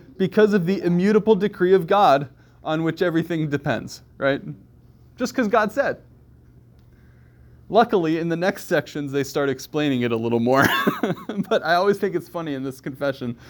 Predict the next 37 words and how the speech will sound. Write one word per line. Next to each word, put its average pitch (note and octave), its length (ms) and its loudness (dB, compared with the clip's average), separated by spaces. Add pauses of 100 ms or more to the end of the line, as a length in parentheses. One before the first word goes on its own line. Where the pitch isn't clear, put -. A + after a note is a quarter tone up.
(280)
Big G3+ 260 8
question, F3 540 0
super A3 320 0
short E3+ 280 4
answer, D3 380 -2
and C3+ 200 -8
let's E3 180 -4
move D3 180 -4
on, A#2+ 240 -8 (200)
right? C#3 280 -6 (1040)
But D3+ 100 -8
then F#3+ 120 4
they're G3+ 100 4
gonna E3 220 2
get E3 160 -2
into D3+ 240 -2
election B2+ 580 -2 (180)
a - 80 -4
little C3 200 2
bit A#2+ 160 -2
more. A#2+ 320 -2 (200)
And D#3 120 2
it's D3 160 0
funny F3+ 260 4
because C#3 320 0
this E3+ 180 -2
isn't D3 220 0
even C3 200 2
really B2 360 2
that A2 260 -4
much A2 220 -6
about A2 240 0
election. G#2 480 -4 (460)
Um, F#2 420 -10 (540)
so - 180 -4
that's D#3 240 -2
chapter C3+ 480 -2